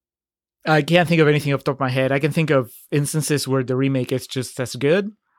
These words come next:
you know, or, or manages to be different enough that you, you just go, "Okay, I can see why it's not even fair to make a comparison because you've become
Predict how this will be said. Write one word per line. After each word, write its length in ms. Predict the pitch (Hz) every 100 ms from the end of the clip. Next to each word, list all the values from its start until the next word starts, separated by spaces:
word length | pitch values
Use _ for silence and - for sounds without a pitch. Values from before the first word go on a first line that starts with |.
| _ _
you 200 | 147 143
know, 160 | 143 156
or, 320 | 147 135 127
or 140 | 151 143
manages 360 | 156 165 143
to 60 | 143
be 100 | 147
different 360 | 147 151 147
enough 240 | 127 143 135
that 100 | 135
you, 280 | 135 131 127
you 180 | 139 123
just 220 | 131 120
go, 360 | 131 123 120 -
"Okay, 300 | 160 151 143
I 80 | 151
can 160 | 143 143
see 200 | 180 165
why 360 | 139 139 139 - - - _ -
it's 160 | 165 135
not 140 | 151
even 180 | 143 135
fair 440 | - 156 151 139
to 140 | - 135
make 180 | 135 135
a 40 |
comparison 720 | 127 120 147 131 127 127 120
because 300 | 113 - 107
you've 200 | 123 127
become 460 | 131 127 127 123 117